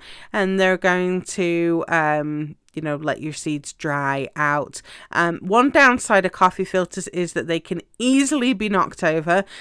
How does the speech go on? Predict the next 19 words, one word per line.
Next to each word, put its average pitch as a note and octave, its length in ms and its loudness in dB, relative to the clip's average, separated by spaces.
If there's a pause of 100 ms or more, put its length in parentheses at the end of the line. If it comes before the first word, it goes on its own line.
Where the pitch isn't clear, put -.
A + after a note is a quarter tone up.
scattering F#3 640 0
your E3+ 160 0
seeds E3 440 -2
all D#3+ 240 0
over. D3+ 400 0
So E3 360 0 (320)
put - 180 -2
them B3 160 -2
somewhere G#3 640 2
where F3+ 240 2
they E3 300 0
are D#3+ 140 0
not E3+ 500 -2
going F3 300 -2
to - 140 -10
get, D#3+ 560 -2 (120)
um, D3+ 520 0
knocked - 300 -4
over. F3 420 2